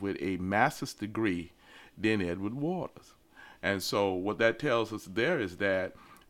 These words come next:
that institution will able to put out students that put, that students that went on to a level, another level of education that which it made it better for those they instructed. But that came from H B C U.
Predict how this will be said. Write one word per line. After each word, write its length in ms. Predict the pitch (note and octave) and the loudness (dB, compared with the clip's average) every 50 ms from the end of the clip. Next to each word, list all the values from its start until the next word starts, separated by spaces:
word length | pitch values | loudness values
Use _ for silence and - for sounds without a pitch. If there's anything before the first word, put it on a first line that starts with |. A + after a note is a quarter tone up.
| - | -2
that 200 | D#2+ G#2 B2 D3+ | 2 2 2 2
institution 840 | - B2+ C#3+ C3 - - F#2 - - F3+ F3+ E3 - - B2 G#2+ G2 | 2 0 -2 -2 -2 -6 -10 -6 -4 -2 -2 -2 -2 -4 -4 -6 -4
will 220 | G2+ G2 G2 - - | -4 -4 -4 -4 0
able 280 | G#2+ B2 C#3 C3+ B2 G#2+ | 0 0 0 0 -4 -6
to 40 | |
put 220 | - - - C#3 B2+ | -6 -8 -4 -2 0
out 180 | A2 G#2+ G2 | 2 0 0
students 600 | - - - - D3+ F3 F3+ B2+ G2+ F#2 - - - - - - - - - | -2 -8 -4 -2 0 0 0 -2 -4 -6 -8 -12 -18 -20 -20 -20 -20 -20 -12
that 340 | F2+ F#2 G2+ F#2+ F#2 - - | -2 0 2 2 2 0 -4
put, 200 | - - - - | -8 -8 -4 -4
that 120 | G2 G2+ | -4 -4
students 440 | - - - F#3 G#3 - A2 A2+ - | -4 -2 -2 0 0 0 -2 -4 -2
that 180 | - E2 - F#2 | -2 -4 -2 -2
went 180 | G#2 A#2+ C3 | -2 -2 0
on 140 | C3+ C3 C3 | 0 -2 -2
to 220 | C3 - D3 A2+ G2+ | -4 -2 -2 -2 0
a 20 | |
level, 480 | G2 G2 A#2 D3+ G3+ F#3 B2+ A2 A2 - | 0 0 2 2 2 0 0 -4 -4 -6
another 460 | - F#2+ F#2+ G2+ G#2+ D#3 G#3 G#3 F#3+ | -6 -6 -4 -2 -2 -2 -2 -2 -2
level 320 | F3+ E3 D3 C#3+ C#3 B2 A2+ | -2 -2 -2 -2 -2 -2 -2
of 100 | G#2+ A2 | 0 0
education 680 | G#2+ G#2+ - G2 - - - D3 C#3+ - - A2 G2 | -2 -2 -2 -4 -6 -4 -4 -4 -4 -4 -4 -4 -4
that 120 | G2+ D#2 F#2+ | -2 -2 0
which 200 | A2+ A2+ - A#2 | -2 -2 0 -2
it 80 | G2 | -4
made 240 | G2+ G#2+ G#2+ G2 F#2+ | -2 -2 -2 -2 -4
it 100 | F2+ F#2+ | -2 0
better 240 | A#2 C3 D#3+ C#3 G#2+ | 0 2 2 2 0
for 140 | - A2+ G2+ | -4 -4 0
those 280 | G#2 G#2+ G#2+ G2+ F#2 | 2 2 2 2 0
they 120 | - G#2 G2 | 0 -2 -2
instructed. 480 | G2 F#2+ - - F#3 F#3 - A2 E2+ | -2 -2 0 0 0 2 2 0 -4
But 80 | G2 F#2+ | 0 0
that 180 | G#2+ C#3 - | 0 0 0
came 160 | - - A2+ G2+ | -2 -6 -6 -4
from 220 | - G#2+ A2 A2+ | -4 -6 -4 -4
H 240 | A2+ B2 A#2+ - - | -4 -4 -6 -6 -8
B 80 | B2 | -8
C 160 | A#2+ - B2+ A#2 | -6 -4 -6 -6
U. 260 | B2 E3 G3+ C#3 | -4 -2 -2 -2